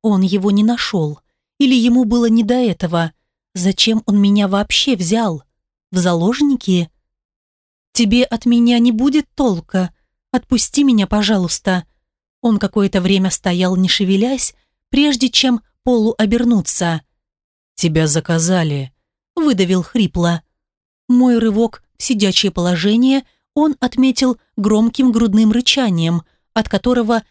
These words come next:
каждый волосок на теле встал дыбом. Уголки губ вдруг прорезались клыками, а рука, которую вскинул к плечу,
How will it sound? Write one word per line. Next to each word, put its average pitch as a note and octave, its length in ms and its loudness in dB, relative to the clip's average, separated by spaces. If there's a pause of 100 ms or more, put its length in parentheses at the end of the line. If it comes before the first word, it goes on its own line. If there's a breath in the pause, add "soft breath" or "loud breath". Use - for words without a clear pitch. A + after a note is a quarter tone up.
(160)
каждый B3+ 340 0
волосок A#3 480 0
на F3+ 140 0
теле F#3+ 340 0
встал F3+ 460 -2 (220)
дыбом. D#3+ 460 -2 (920)
Уголки A#3 500 -2
губ G#3+ 360 -4 (260)
вдруг A#3+ 340 -2
прорезались A3 600 0
клыками, F#3 680 -2 (280)
а A3+ 80 0
рука, A#3+ 400 -2
которую A#3 580 0 (200)
вскинул A3+ 500 0
к - 100 -10
плечу, C#4+ 460 -2